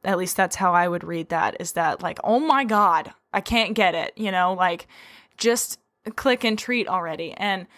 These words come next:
I don't know that it's necessarily, "I want the treat now," so much as it's like, "I don't know what you want. You're frustrating me." And, um, the Language, Signs, and Calming Signals, um, of Horses book by Raquel Dreisma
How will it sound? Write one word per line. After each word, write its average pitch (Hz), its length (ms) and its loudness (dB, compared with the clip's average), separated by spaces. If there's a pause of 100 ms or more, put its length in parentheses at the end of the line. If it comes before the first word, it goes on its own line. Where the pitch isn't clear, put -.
(180)
I 254 120 2
don't 285 120 2
know 233 120 2
that 214 160 2
it's 196 160 -6
necessarily, 196 720 0
"I - 160 -4
want 202 240 -4
the 175 80 -12
treat - 320 -10
now," 196 260 2
so 208 180 -4
much 185 240 -6
as 180 140 -10
it's 185 180 -8
like, 180 200 2
"I 214 80 4
don't 277 320 2
know 294 80 2
what 240 180 2
you 214 140 -2
want. 220 260 2
You're 190 120 -6
frustrating 170 760 -2
me." - 220 -12 (420)
And, 202 420 2 (120)
um, 180 300 2
the 185 80 0
Language, 233 280 2
Signs, 208 220 2
and 180 100 -6
Calming 185 300 -2
Signals, 175 520 -6 (200)
um, 165 400 2
of 170 140 -2
Horses 196 420 -2
book 165 240 -4
by 175 100 4
Raquel 175 380 0
Dreisma 170 520 -2